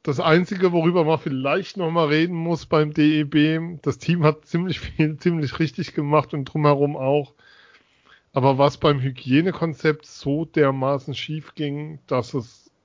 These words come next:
so ausging, wie es ausging. Die Spieler wurden dreimal getestet, bevor sie in den Flieger stiegen. Es wurde gesagt, es kommen nur Spieler in den Flieger, ähm, die negativ getestet sind.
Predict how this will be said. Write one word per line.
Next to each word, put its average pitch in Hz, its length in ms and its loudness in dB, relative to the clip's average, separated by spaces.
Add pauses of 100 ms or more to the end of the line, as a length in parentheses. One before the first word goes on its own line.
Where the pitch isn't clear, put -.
(100)
so - 400 0
ausging, 139 520 2
wie 139 60 -4
es 156 120 -10
ausging. 143 380 -4
Die 135 60 -4
Spieler 147 300 2
wurden 135 220 0
dreimal 160 380 2
getestet, 147 480 -4
bevor 139 320 -2
sie 127 100 -2
in 127 80 -4
den - 60 -12
Flieger 135 360 -2
stiegen. 131 560 -4 (920)
Es - 160 -4
wurde 135 160 4
gesagt, 139 460 2
es 143 120 -12
kommen 139 220 2
nur 160 420 2 (140)
Spieler 147 440 0
in 139 100 0
den 135 140 -4
Flieger, 139 680 4
ähm, 135 440 -6
die 131 100 0
negativ 147 600 0
getestet 135 600 -6
sind. 127 340 -4